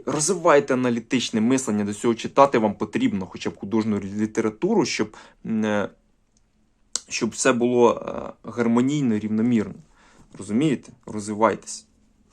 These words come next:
Хто хоче якісь сакральні знання, от, наприклад, як розробити алфавіт чи з тими істотами спілкуватися, тоді приходьте до мене курс на, е, весняний осінній рівнодення. Курс відкритий,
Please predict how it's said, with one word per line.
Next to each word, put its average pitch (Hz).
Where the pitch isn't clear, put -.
Хто 170
хоче 135
якісь 107
сакральні 117
знання, 123
от, 240
наприклад, 120
як 117
розробити 117
алфавіт 123
чи -
з -
тими 117
істотами 113
спілкуватися, 107
тоді 123
приходьте 151
до 107
мене 120
курс -
на, 107
е, -
весняний 110
осінній 107
рівнодення. 107
Курс -
відкритий, 123